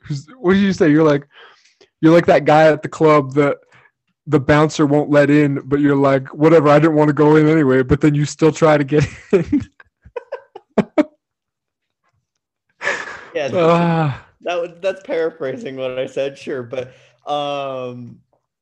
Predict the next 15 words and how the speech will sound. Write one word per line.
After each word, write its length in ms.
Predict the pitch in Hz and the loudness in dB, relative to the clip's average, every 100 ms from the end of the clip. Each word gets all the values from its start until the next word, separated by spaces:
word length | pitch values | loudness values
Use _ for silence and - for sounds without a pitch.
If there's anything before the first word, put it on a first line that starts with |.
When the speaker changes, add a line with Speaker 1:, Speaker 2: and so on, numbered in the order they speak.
| _ _ _ _ | _ _ _ _
Speaker 2:
yeah, 220 | 170 175 | -8 -8
Franco 400 | 120 160 160 175 | -8 -12 -14 -12
went 200 | 156 165 147 | -12 -14 -16
and 80 | |
got 180 | 127 - | -18 -18
tested. 440 | - 127 - 135 - _ - | -16 -16 -14 -18 -18 _ -10
Also, 560 | 165 165 160 135 117 - | -10 -8 -8 -8 -14 -16
you're 100 | 147 | -12
making 260 | 170 175 | -10 -10
it 100 | 175 156 | -16 -16
seem 240 | 170 160 | -16 -12
like 160 | 139 139 | -12 -8
I 80 | |
walked 460 | 143 139 151 - - | -8 -6 -8 -12 -14
up, 380 | 147 151 151 | -10 -10 -12